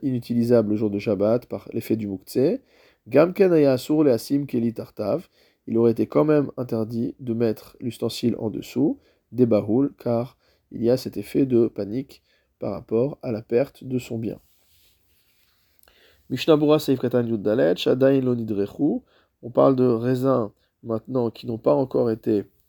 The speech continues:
euh, écrasés, et donc c'est ce jus de raisin qui coule. Dei Nidrechu, Lo Haya Mashke Shedolev, Bichlal Mashkin Shezavu, parce que si les raisins ont déjà été écrasés, alors le jus qui coule n'est pas considéré comme étant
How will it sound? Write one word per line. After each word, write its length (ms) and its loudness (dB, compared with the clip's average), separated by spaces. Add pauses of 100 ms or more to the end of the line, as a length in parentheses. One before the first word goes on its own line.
(520)
euh, 220 0 (100)
écrasés, 640 -2
et 60 -2
donc 180 -4
c'est 120 -6
ce 140 -6
jus 120 -4
de 80 -2
raisin 260 0
qui 140 -10
coule. 300 -10 (420)
Dei 320 4
Nidrechu, 720 0
Lo 140 2
Haya 200 6
Mashke 340 0
Shedolev, 540 0
Bichlal 320 -2
Mashkin 340 -4
Shezavu, 500 2 (400)
parce 160 -10
que 100 -6
si 200 0
les 80 8
raisins 280 4
ont 100 0
déjà 240 2
été 220 0
écrasés, 560 -4 (340)
alors 180 -2
le 120 6
jus 160 2
qui 140 -2
coule 260 4
n'est 100 2
pas 160 0
considéré 640 0
comme 200 -2
étant 380 -2